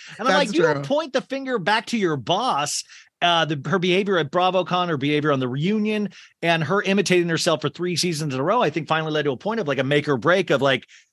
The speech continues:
Speaker 2: "Listen, we're going to have to rebuild at a certain point. Maybe we do it now where we can keep Erica. We can get a different perspective and view of Erica, seeing how she fits in with the group now, because that'll be interesting to see."
Speaker 1: Yeah.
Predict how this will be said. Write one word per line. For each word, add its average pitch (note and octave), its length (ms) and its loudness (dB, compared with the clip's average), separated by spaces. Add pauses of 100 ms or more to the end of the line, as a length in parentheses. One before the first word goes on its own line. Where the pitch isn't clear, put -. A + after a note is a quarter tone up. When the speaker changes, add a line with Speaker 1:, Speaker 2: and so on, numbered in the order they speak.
Speaker 2:
"Listen, E3 340 2
we're D#3+ 140 0
going D#3+ 320 -2
to D3+ 80 2
have D3 180 4
to D3 80 -2
rebuild C3 480 0
at A2+ 100 -6
a A2 40 -6
certain D3+ 440 -6
point. G3 440 -6
Maybe C#3+ 320 0
we C3+ 160 -2
do C3 240 -2
it A#2 140 -2
now B2 540 2 (380)
where C3 280 -2
we C#3 120 0
can B2 200 -8
keep G3+ 340 0
Erica. D3 640 2 (200)
We C3 140 -2
can C3 180 0
get C#3+ 160 2
a C#3 60 2
different D3+ 320 0
perspective C#3+ 540 0
and B2+ 160 0
view C#3 200 2
of B2+ 100 0
Erica, C#3 520 2
seeing C3 240 -6
how B2 140 -2
she - 200 -2
fits D3+ 280 0
in B2 100 0
with A2 140 -6
the A2+ 80 -6
group A2 260 -6
now, A2 220 -4
because A2+ 220 -6
that'll D#3+ 240 2
be B2 140 -2
interesting A2 340 -6
to A2 60 -6
see." - 200 -2
Speaker 1:
Yeah. G#3+ 280 2